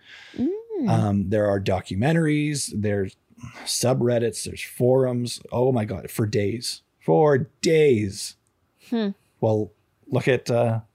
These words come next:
Speaker 2: Steve Hodel researching this on his father for years.
Speaker 1: Yeah.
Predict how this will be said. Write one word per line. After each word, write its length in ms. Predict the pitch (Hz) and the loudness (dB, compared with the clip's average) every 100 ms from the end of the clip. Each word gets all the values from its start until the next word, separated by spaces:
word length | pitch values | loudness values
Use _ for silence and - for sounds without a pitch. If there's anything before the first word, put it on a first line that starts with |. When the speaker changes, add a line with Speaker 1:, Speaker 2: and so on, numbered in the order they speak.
| _ | _
Speaker 2:
Steve 340 | - - 123 - | -10 -4 -2 0
Hodel 420 | 117 117 113 - _ - - | 0 2 0 -4 _ -20 -6
researching 520 | 110 113 110 - 104 | -4 -2 -2 -2 -2
this 200 | 104 - | -4 -4
on 140 | 107 | -4
his 100 | 107 | -4
father 360 | - 107 107 98 | -2 0 0 0
for 160 | - 107 | -4 -6
years. 580 | 101 104 92 87 - - | -4 -4 -4 -6 -12 -8
Speaker 1:
Yeah. 400 | 202 180 185 185 | -4 -2 -2 -4